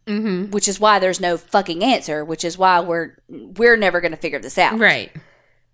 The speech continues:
Speaker 2: But I think it really does start with policy.
Speaker 1: Yeah.
Speaker 2: And getting policy changes of who stays in prison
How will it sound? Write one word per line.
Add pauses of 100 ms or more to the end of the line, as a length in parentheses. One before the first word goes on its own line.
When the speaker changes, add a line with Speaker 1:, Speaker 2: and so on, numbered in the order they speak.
(140)
Speaker 2:
But
I
think
it
really
does
start
with (340)
policy. (400)
Speaker 1:
Yeah. (200)
Speaker 2:
And
getting (460)
policy
changes (800)
of (220)
who
stays
in
prison